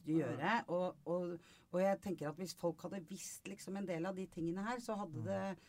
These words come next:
Speaker 1: kanskje vært litt enklere å, på en måte, å være litt fornøyd med, med faktisk det man gjør, og så bare kutte ut sånne småting. For du har også sagt at,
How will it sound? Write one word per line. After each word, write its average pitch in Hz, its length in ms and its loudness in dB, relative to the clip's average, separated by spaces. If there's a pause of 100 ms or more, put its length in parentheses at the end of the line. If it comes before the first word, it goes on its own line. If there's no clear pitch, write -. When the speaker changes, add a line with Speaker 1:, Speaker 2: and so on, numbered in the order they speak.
(280)
Speaker 1:
kanskje 196 300 -4
vært - 260 -14
litt 208 200 -8
enklere 180 540 -4
å, 190 600 0
på - 80 -10
en 196 60 -2
måte, 180 220 -4
å 175 40 -2
være 143 260 0
litt 143 180 -6
fornøyd 131 500 0
med, 147 720 0 (720)
med 160 480 0
faktisk 151 360 -6
det 143 120 0
man 151 120 2
gjør, 143 160 -2
og 151 60 -2
så 156 100 -6
bare 151 160 -2
kutte 147 340 -8
ut 123 60 -14
sånne 147 220 -4
småting. 160 540 -2
For 185 100 -4
du 175 160 -2
har 196 100 2
også 170 260 -4
sagt - 340 -6
at, - 240 -4